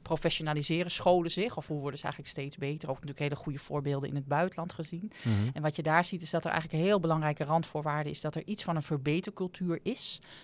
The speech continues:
Speaker 1: Hè, dus als die er helemaal niet is op een school, ja, dan kan je, hè, kennis aandragen wat je wilt. Of dan kan je proberen het vakmanschap natuurlijk, hè, vanuit het team zelf, of
Speaker 2: Ja.
Speaker 1: van als, als docent of leraar ze-,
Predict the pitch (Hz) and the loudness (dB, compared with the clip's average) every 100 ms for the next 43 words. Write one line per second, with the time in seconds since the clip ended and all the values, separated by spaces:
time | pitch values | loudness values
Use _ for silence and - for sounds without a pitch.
0 | - 226 240 - 170 165 147 143 170 156 | -8 -6 -2 0 0 2 2 2 2 4
1 | 160 202 196 160 196 196 185 170 - 156 | 4 4 2 -2 -4 -6 -8 -8 -4 -2
2 | 151 151 139 135 135 143 139 143 143 - | -2 -2 -2 -2 -4 -4 -4 -6 -8 -14
3 | - - - - 190 165 - 151 160 151 | -20 -12 -10 -2 0 0 0 2 4 6
4 | 151 165 147 - 143 147 139 143 147 143 | 6 6 4 2 2 2 2 -2 -4 -6
5 | 135 143 139 151 147 147 147 - 156 147 | -4 -4 -4 -4 -4 -4 -6 -6 -6 -4
6 | 147 - 147 151 - 143 220 247 160 151 | -4 -4 -4 -6 -6 -6 -6 -4 0 2
7 | 151 160 170 151 139 151 156 - - 117 | 2 -2 -2 -2 2 2 0 -2 4 4
8 | - 156 - - 151 165 156 165 160 151 | 6 2 2 0 2 2 4 2 2 -2
9 | - 160 156 156 170 | -2 2 2 2 0